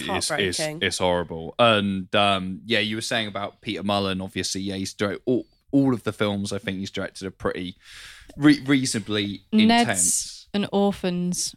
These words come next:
Speaker 1: I've
Speaker 3: which
Speaker 1: seen
Speaker 3: <laughs> I only do.
Speaker 1: Orphans. Have you seen Orphans?
Speaker 3: I haven't, no, but I can kind of imagine.
Speaker 1: <laughs> Yeah, I mean, it's, it's really,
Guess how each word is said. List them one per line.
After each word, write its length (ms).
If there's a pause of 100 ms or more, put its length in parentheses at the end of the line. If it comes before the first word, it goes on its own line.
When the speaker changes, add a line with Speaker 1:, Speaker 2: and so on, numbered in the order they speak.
(140)
Speaker 1:
I've 120
Speaker 3:
which 100
Speaker 1:
seen 220
Speaker 3:
<laughs> 0
I 240 (140)
only 420
do. 180
Speaker 1:
Orphans. 420
Have 120
you 100
seen 200
Orphans? 600
Speaker 3:
I 120
haven't, 300
no, 200
but 140
I 100
can 280
kind 240
of 60
imagine. 640
Speaker 1:
<laughs> 40 (220)
Yeah, 400
I 40
mean, 140
it's, 120
it's 240
really, 420